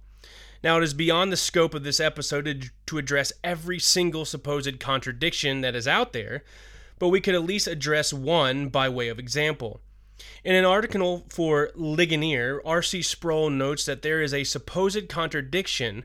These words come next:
between the resurrection accounts regarding the number of angels at the empty tomb. Matthew twenty-eight, one through ten and Mark sixteen, one through eight say there was but one angel, while Luke twenty-four, one through twelve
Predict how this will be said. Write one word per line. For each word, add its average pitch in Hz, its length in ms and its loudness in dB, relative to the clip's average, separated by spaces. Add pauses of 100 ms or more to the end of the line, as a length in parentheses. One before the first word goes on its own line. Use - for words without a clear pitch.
(360)
between 151 320 -2
the 143 100 0
resurrection 156 760 0
accounts 120 480 -8
regarding 139 460 -2
the 127 100 0
number 156 500 -2
of 131 300 -6
angels 139 760 -2
at 127 200 -8
the - 200 -14
empty 120 280 -10
tomb. 160 480 -2 (760)
Matthew 143 420 -2
twenty-eight, 143 680 -2
one 135 200 -4
through 123 220 -10
ten 139 460 0
and 131 360 -4
Mark 127 360 -2
sixteen, 151 720 -2
one 131 140 -2
through 127 260 -8
eight 143 300 -2 (500)
say 190 300 4
there 170 200 2
was 165 160 0
but 135 280 0
one 165 500 0
angel, 151 640 -2
while 139 440 0
Luke 170 240 2
twenty-four, 160 840 0
one 139 240 -2
through 131 180 -8
twelve 160 540 -2